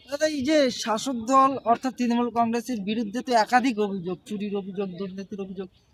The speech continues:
এই প্রথম, আহ, বেশ কিছুদিন আগে আপ-, আমরা দেখলাম যে হাড়োয়া বিধানসভার অবজারভার পিয়ারুল ইসলামকে চুরি করে নিয়ে গেছে তৃণমূল কংগ্রেসের নেতা।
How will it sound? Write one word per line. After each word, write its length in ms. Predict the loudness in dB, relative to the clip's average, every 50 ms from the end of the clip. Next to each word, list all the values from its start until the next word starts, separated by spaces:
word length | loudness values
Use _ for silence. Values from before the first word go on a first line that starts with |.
| _
এই 200 | 2 4 4 4
প্রথম, 600 | 2 0 0 0 0 0 0 2 6 6 6 6 6
আহ, 160 | 8 8 8
বেশ 300 | 8 6 2 2 0 -2
কিছুদিন 380 | -2 -4 -2 -2 -2 0 4 6
আগে 240 | 6 6 6 6
আপ-, 240 | 4 2 2 0 -4 0
আমরা 300 | 0 2 4 4 2 4
দেখলাম 320 | 4 2 2 2 0 0
যে 100 | 2 0
হাড়োয়া 340 | 2 2 2 2 2 2 0
বিধানসভার 580 | -2 -2 -2 -2 -2 -2 -2 -2 0 2 2
অবজারভার 480 | 2 2 2 0 -2 -2 0 0 -2 -4
পিয়ারুল 400 | -4 -2 0 0 2 2 0 -2
ইসলামকে 440 | -4 -4 -2 -2 -2 -2 -2 -4 -6 -6 _ _ _ _ _ -4
চুরি 280 | 0 2 4 4 4 2
করে 380 | 2 -2 -2 -2 -2 -4 -4 -8 _ _ _ -4
নিয়ে 280 | 0 2 4 4 4 4
গেছে 240 | 4 2 0 0 -6
তৃণমূল 340 | -6 -4 -4 -2 -2 -2 -2
কংগ্রেসের 380 | -4 -4 -4 -4 -6 -8 -8 -10 -10
নেতা। 220 | -10 -10 -10 -12